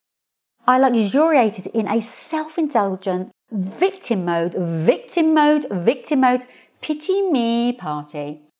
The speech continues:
I drank a whole bottle of champagne, well, at least one,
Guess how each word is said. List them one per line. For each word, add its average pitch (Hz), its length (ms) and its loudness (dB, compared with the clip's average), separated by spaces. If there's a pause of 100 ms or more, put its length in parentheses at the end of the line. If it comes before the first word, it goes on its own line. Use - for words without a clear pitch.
(300)
I 233 100 2
drank 233 200 -2
a 240 60 -2
whole 311 160 4
bottle 320 180 0
of 302 60 2
champagne, 208 720 0
well, 156 220 0
at 170 80 -2
least 196 240 -6
one, 180 280 -2